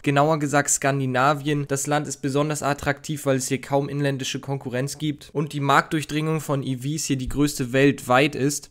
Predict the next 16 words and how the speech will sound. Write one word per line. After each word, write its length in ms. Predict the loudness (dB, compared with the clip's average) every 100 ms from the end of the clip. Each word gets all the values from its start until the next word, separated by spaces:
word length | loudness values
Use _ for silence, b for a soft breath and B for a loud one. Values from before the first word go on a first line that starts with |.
| _ -18
Sportliche 600 | -2 2 4 2 0 2
sechzig 420 | 4 2 0 -2
Prozent 320 | -2 0 0
aller 260 | 2 4 4
Neuverkaufe 720 | 2 0 -2 -2 -2 -2 -2
sind 280 | 0 0 0
eben 240 | 0 2
E 140 | -2
Vs, 400 | -4 -4 -4 -6 0
mehr 280 | 6 10
als 200 | 10 8
irgendwo 320 | 4 4 4 4
sonst 320 | 4 2 0
auf 120 | 0
der 200 | -2 0
Welt. 320 | 0 -2 -6